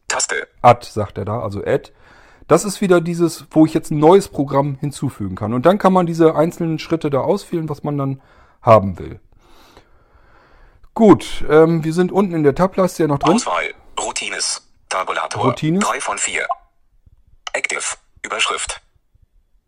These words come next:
Speaker 1: Rekommendations, Tabulator, vier von vier.
Speaker 2: Recommendations, ähm, gehen wir mal rein. Ach ja, genau, das war das noch. Also die App hat auf der letzten Registerkarte, die könnt ihr euch im Prinzip, glaub ich, schenken.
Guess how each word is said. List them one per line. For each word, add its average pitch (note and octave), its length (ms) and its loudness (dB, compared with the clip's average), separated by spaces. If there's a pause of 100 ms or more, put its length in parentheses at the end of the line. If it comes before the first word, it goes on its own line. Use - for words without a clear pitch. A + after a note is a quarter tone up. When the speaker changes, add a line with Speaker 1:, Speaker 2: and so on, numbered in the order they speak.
(280)
Speaker 1:
Rekommendations, F2+ 1160 -6 (200)
Tabulator, E2 640 -6 (260)
vier D#3 260 -8
von A2+ 200 -8
vier. A#2+ 220 -6
Speaker 2:
Recommendations, A#2+ 920 -8
ähm, A2 240 -12
gehen A2 180 -8
wir G#2+ 120 -2
mal G#2+ 100 -4
rein. F3 160 -2 (880)
Ach D#3+ 260 8
ja, F#2+ 260 -8
genau, A2+ 260 -2
das A2 200 -6
war G2+ 100 -6
das F#2+ 180 -12
noch. F#2+ 200 -12 (360)
Also C#3+ 240 2
die C3+ 180 -4
App - 320 0
hat D3+ 200 -4
auf - 140 -6
der C3 120 0
letzten C#3 260 2
Registerkarte, B2 500 -4
die - 60 -14
könnt A2+ 180 -2
ihr A2 40 0
euch G2+ 160 -4
im G2+ 100 -12
Prinzip, - 360 -10
glaub G2 180 -6
ich, G2 80 -10
schenken. G#2+ 440 -6